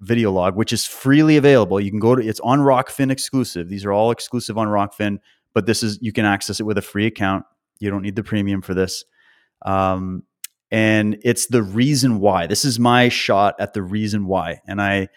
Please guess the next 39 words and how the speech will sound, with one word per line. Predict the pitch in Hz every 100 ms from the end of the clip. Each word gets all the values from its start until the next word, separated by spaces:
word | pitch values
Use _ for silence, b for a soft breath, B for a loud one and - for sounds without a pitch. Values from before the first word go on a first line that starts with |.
| _ _ _ _
go | 110 117
into, | 117 110 - 110 104 104 101 - _ _ _ -
uh, | 107
an | -
amazing | 107 110 123 120
statement | 104 - - 113 95 101 90
or | 90
a |
few | 90 123
statements | 107 - 107 - 95
that | 95
were | 92
made | 98 101
by | 87 98 95
the | 101
late, | 98 101 101 _ _ _ _
great | - 104 98
Nathaniel | 104 113 104 101
Branden, | 85 104 120 123 117 117 b b b
who | - 123
you'd | 117 107
think, | 135 117
"Oh, | - 143
that's | 139 175
an | 123
interesting | 107 107 - 107
guy | 104
to | 98
bring | 90 101
in." | 104 135
I |
mean, | 120
he's | 113 120
all | 117
about | 107 101 -
personal | 117 104 104
development | 90 110 120 110 113 113
and | 87
self-esteem | - 107 104 - - 123 117 113 113